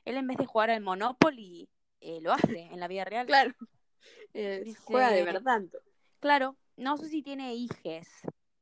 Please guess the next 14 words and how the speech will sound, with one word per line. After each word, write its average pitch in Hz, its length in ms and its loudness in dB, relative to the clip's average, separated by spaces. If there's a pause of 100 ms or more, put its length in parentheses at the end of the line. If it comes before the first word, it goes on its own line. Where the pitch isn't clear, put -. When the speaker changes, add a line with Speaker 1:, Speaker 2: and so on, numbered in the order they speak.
(120)
Speaker 1:
pero 254 480 4 (380)
calculo 180 380 -4
que 185 60 -2
tendrá. 170 400 -14 (840)
Le 190 520 -2
pregunta, 208 500 6
¿viste 180 240 -4
que 208 280 -6
tan 190 240 -8
al 185 120 -4
pedo? 262 540 2 (100)
¿Qué 233 100 -20
compramos 185 640 -10
hoy? 262 520 -4